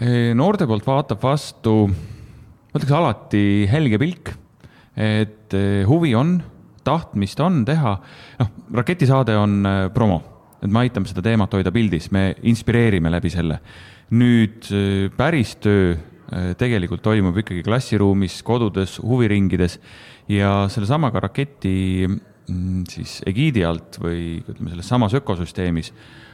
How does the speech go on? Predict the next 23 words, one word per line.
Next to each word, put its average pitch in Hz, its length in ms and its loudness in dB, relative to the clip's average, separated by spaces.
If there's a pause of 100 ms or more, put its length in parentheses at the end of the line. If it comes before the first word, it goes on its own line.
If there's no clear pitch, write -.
(120)
on 104 180 0
meil 98 220 0
ka 87 140 -4
ju 95 120 0
Rakett 104 260 -2
kuuskümmend 104 360 -2
üheksa 98 240 -2
teadusstuudiod, 85 840 -2
kuhu 90 260 0
koolid 117 480 2
tulevad, 98 560 0 (220)
eh, 71 160 -10
lahendama 95 500 0
neid 113 220 4
ülesandeid, 85 760 -2 (440)
neid 107 320 0
töid, 107 300 4
mida 98 240 2
nad 95 160 0
koolis 120 320 0
teha 95 260 -2
ei 90 60 0
saa. 90 260 0